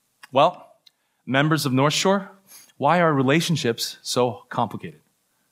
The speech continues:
right? You see, here's the thing. When you covenant with others in church membership, it is inevitable that you'll sin against someone or someone will sin against you. And then conflict will be born.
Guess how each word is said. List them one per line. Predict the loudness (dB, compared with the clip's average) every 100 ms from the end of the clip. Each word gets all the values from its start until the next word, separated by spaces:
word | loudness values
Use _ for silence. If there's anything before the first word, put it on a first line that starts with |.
| _ _ -6
right? | -6 -6 _ _ _ _ -20 -20 _ _ _ -4
You | 0
see, | 4
here's | 4 2
the | 0
thing. | 0 -2 -10 _ _ -2
When | 0 2
you | 0
covenant | 0 0 2 0 0
with | 0
others | 0 0 -6 -6 -8 -4
in | -2
church | 0 -2 0
membership, | 0 0 -2 -4 -6 _ _ _
it | 0 2
is | 2
inevitable | 0 0 4 4 2 -2 -6 -10 -12 -14 -8
that | -2
you'll | 0
sin | 2 2 2 2
against | 2 0 0
someone | -2 0 -2 -2
or | -4 -4
someone | -2 0 0 0
will | -2
sin | -4 -4 -2
against | -2 -2 -4 -6
you. | -8 -12 -14 _ _ _ _ _ _ _ _ _
And | -2 -2
then | -2
conflict | -4 -2 -2 -2 -8 -8 -16 _
will | -10
be | -8 -8
born. | -8 -12